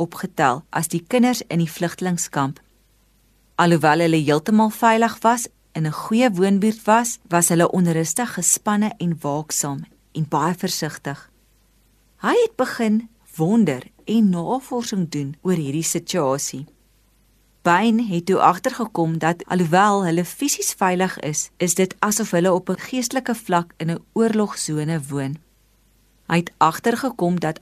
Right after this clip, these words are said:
as gevolg van die kinders se vrees of die ouers se vrees dat hulle kinders nie genoeg het, die heel beste gaan word of werk kry nie, het hulle hulle kinders blootgestel op vier vlakke van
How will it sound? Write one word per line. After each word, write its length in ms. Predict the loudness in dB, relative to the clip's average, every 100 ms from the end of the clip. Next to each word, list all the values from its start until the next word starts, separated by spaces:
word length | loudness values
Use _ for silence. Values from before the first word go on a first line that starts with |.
| -2
as 220 | -2 -2
gevolg 380 | -6 -2 -4 0
van 100 | 0
die 140 | 0
kinders 300 | 0 0 0 -2
se 80 |
vrees 540 | -6 -4 2 4 2 0 -8 _
of 160 | -12 -4
die 140 | -4 0
ouers 380 | 2 4 2 2
se 80 | 0
vrees 420 | -2 -2 -2 -4 -6
dat 160 | -4 0
hulle 160 | 0
kinders 400 | 0 -2 0 2 2
nie 80 | 0
genoeg 540 | -2 -2 2 2 2
het, 240 | -2 -2 -4 _ _
die 140 | -8 0
heel 240 | 4 4 4
beste 320 | 2 2 -4
gaan 240 | -4 -4 -2
word 380 | -2 -4 -8 -16 -10
of 200 | -8 -2
werk 300 | 0 0 -2 -6
kry 160 | -6
nie, 240 | -6 -6 -8 _
het 240 | -2 -2 0
hulle 240 | 2 2 4
hulle 180 | 2 0
kinders 380 | 0 0 -2 -6
blootgestel 960 | -4 -2 -2 -6 -6 -4 -2 -2 -4 -10 _ -6
op 160 | -6 -2
vier 240 | 0 0
vlakke 420 | 0 -2 0 -4 -4
van 180 | -6